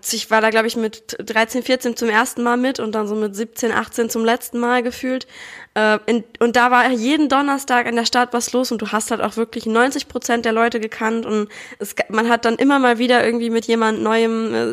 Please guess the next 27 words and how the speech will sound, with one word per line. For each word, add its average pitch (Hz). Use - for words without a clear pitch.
irgendwie 226
das 220
Gespräch 233
gefunden 226
und 214
sich 220
da 220
irgendwie 220
doch 220
noch 226
angefreundet. 220
Und 226
man 240
hat 269
die 285
Leute 269
auch 240
wirklich 269
immer 269
regelmäßig 277
wiedergesehen 220
irgendwie. 202
Es 208
war 233
nicht 262
so 254
dieses, 247